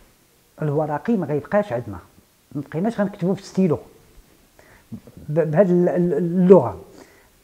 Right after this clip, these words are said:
قلم الرصاص ولا قلم الجاف ما بقيناش غنكتبوا به، يعني وليتي كتكتب على اله الكترونيه،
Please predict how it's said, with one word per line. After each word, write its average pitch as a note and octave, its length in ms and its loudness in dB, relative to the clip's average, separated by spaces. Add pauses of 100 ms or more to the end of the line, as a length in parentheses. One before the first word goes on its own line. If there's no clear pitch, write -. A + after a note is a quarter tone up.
(160)
قلم F3 360 4
الرصاص E3 640 0
ولا F#3 460 4
قلم F#3 320 2
الجاف F3 280 6
ما F3+ 80 -2
بقيناش F#3+ 300 -2
غنكتبوا E3 380 -4
به، A#2+ 160 -6 (320)
يعني F3+ 200 4
وليتي F#3 320 2
كتكتب G3+ 540 0 (320)
على F3+ 480 2
اله G#3+ 220 2
الكترونيه، F3+ 680 2